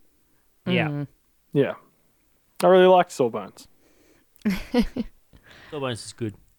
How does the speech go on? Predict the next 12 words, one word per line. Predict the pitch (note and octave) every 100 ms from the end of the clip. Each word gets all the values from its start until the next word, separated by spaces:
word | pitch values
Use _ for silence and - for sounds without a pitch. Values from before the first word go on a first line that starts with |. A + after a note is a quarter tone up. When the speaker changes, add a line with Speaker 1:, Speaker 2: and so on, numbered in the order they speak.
| -
Speaker 1:
I'm | A#2
a |
Speaker 3:
Mm. | C#3+
Speaker 1:
fan. | B2 G#2+ G2+ _ _ _ _ _ _ _ _
Um, | C#3+ D3 D#3 D3 _ _ _
Mari, | D3 D#3 G#3+ C4+
what | G#3
do | F#3
you |
think | E3+ E3
of, | C#3+ -
uh, | C#3+ C3+ C3+ C3